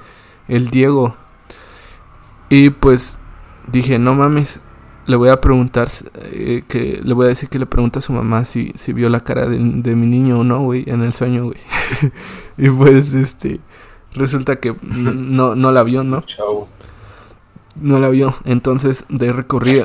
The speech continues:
Speaker 1: a otro familiar que también es muy fanático de, de saber por qué sueñan cosas así, medias pinches locas, ¿no?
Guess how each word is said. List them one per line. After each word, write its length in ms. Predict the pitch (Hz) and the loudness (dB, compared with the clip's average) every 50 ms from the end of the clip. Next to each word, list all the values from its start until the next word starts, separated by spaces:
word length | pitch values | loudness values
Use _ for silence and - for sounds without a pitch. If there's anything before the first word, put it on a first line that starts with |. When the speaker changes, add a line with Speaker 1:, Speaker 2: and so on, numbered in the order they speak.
| - - | 0 2
Speaker 1:
a 160 | 139 131 127 | 4 6 6
otro 240 | 123 - - 135 127 | 6 4 2 0 2
familiar 540 | - - 127 123 120 117 127 127 123 120 - | 2 0 0 0 0 0 0 -2 -2 -4 -4
que 220 | - 123 117 117 | -6 -6 -6 -4
también 440 | - - 120 123 123 123 123 - - - | -4 -2 0 0 2 0 0 -2 -4 0
es 220 | 143 139 - - | 0 0 2 2
muy 100 | 127 127 | 0 0
fanático 600 | 123 - 131 131 131 131 131 151 - - 131 127 | 2 4 4 4 4 2 0 -2 0 2 4 4
de, 200 | 120 120 120 107 101 - - | 6 4 4 2 0 -2 -6
de 220 | 123 131 131 123 117 | -4 -4 -2 -2 0
saber 300 | - 127 117 123 123 - | 0 0 0 0 4 4
por 180 | - 139 - | 4 4 4
qué 140 | - 147 143 | 2 0 -2
sueñan 560 | - - 131 123 127 123 120 120 117 113 113 _ _ _ _ _ _ _ - - _ _ - - - - | 0 -2 -2 -2 0 -2 -2 -2 -4 -6 -8 _ _ _ _ _ _ _ -14 -14 _ _ -20 -18 -8 -4
cosas 300 | 151 135 127 135 123 143 | -2 -2 -2 -2 -2 -2
así, 260 | 117 117 - 127 127 123 - _ _ _ _ _ _ _ _ _ _ - - _ _ _ - - - - | -2 -2 -2 -4 -4 -4 -8 _ _ _ _ _ _ _ _ _ _ -20 -20 _ _ _ -20 -18 -6 -4
medias 320 | 117 117 117 117 113 - | -2 -2 0 -2 -2 -4
pinches 360 | - 135 117 - - 139 - | -6 -8 -8 -6 -8 -8 -4
locas, 300 | 127 120 - - 139 - | -4 -4 -4 -4 -8 -6
¿no? 180 | 127 120 123 | -4 -4 -4